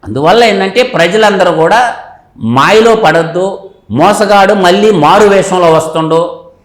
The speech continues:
మోసగాడు మాయగాడు మళ్ళీ మారు వేషంలో వస్తుండు.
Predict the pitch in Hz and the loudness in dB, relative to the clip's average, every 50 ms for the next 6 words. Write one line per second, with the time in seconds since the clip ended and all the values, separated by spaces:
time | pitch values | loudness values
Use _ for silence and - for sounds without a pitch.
0 | _ _ - 98 113 143 175 185 185 226 208 196 202 202 196 196 220 233 196 175 | _ _ -10 -4 -2 0 0 0 0 0 0 2 2 2 4 4 2 2 2 2
1 | 175 185 202 208 202 196 190 190 190 226 233 208 190 208 220 220 202 180 175 190 | 2 2 2 2 2 2 2 2 2 0 0 0 0 2 2 2 2 2 2 2
2 | 220 220 214 208 202 202 208 196 185 202 214 185 165 - - - 185 175 170 170 | 4 4 4 2 2 0 -2 -2 -2 0 2 2 0 -2 -2 -4 -4 -2 0 -2
3 | 170 170 170 175 | -2 -2 -2 -6